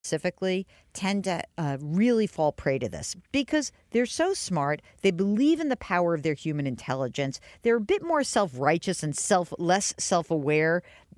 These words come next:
about these topics. They think that there's some little man behind the curtain, uh, the, the great Oz, that's gonna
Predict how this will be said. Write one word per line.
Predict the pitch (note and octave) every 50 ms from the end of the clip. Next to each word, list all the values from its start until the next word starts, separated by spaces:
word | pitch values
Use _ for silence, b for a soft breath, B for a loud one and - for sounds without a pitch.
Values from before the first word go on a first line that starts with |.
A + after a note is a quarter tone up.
| -
about | - E3+ C3 - E3 E3 F3 E3+ E3+ D3 B2+
these | D#3+ E3+ E3+ D#3 -
topics. | - - D#3 D3 D#3 - F#3+ F#3+ - - -
They | G#3 G3+ G3+
think | - - B3 A#3 A3 -
that | - G3+ -
there's | - F#3 F3 D#3+ -
some | - - G#3+ G#3 G#3 G#3 - B B B B B
little | F3+ F#3 G#3 G#3 A#3 G#3+
man | G3 F#3+ F#3 F#3+ G3 F#3+
behind | F#3 F3 F3+ F3+ F3 E3+ E3
the | -
curtain, | - - G3 E3+ D#3 - F3+ F3+ F3+ F3+
uh, | D#3 G#2+ D#3 C#3+ C#3+ D3 C#3
the, | C#3+ E3 D#3+ - -
the | - E3 E3+
great | C#3+ D#3+ F3 F3+ F3+ - -
Oz, | D#3+ D3+ D3 D3+ D#3 F#3 F#3 F3
that's | F3 E3+ - -
gonna | - D#3+